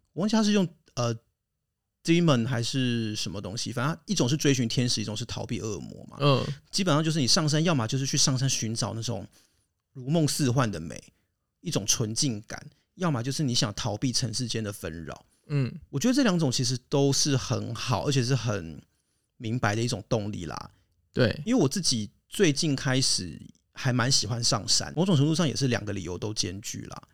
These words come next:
Speaker 1: 因为会觉得说你平常在城市里面，当然过得方-，过得生活是很方便的，那很舒适，可是你总是会有烦不完的事情。
Speaker 2: 可是我比较是偏向后者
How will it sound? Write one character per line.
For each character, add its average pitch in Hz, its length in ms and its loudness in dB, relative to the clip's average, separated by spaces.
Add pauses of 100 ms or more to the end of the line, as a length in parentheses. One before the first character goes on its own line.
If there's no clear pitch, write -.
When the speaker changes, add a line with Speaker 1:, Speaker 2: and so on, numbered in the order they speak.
(480)
Speaker 1:
因 160 120 -2
为 165 80 4
会 175 80 6
觉 139 140 2
得 123 100 4
说 135 160 0
你 123 120 0
平 120 120 -4
常 117 140 -2
在 131 140 0
城 107 180 -2
市 120 160 -2
里 87 140 -8
面， 107 240 -10
当 180 100 -2
然 139 160 0
过 147 180 0
得 123 80 4
方-， 131 320 0 (200)
过 190 200 8
得 123 140 6
生 135 240 4
活 113 160 2
是 120 140 -2
很 107 100 -4
方 82 340 -10
便 67 240 -6
的， - 140 -16
那 110 420 -4
很 107 160 -6
舒 123 200 0
适， 117 280 2 (400)
可 120 140 -6
是 185 140 -2
你 160 100 2
总 120 180 -2
是 151 140 -2
会 147 220 2
有 107 340 -2
烦 107 260 -4
不 143 120 0
完 - 120 -6
的 90 80 -10
事 - 280 -2
情。 - 200 -4 (220)
Speaker 2:
可 151 100 -2
是 151 120 0
我 165 160 2
比 143 100 -6
较 135 140 4
是 143 120 0
偏 123 280 0
向 117 200 4
后 - 280 -2
者 - 180 -6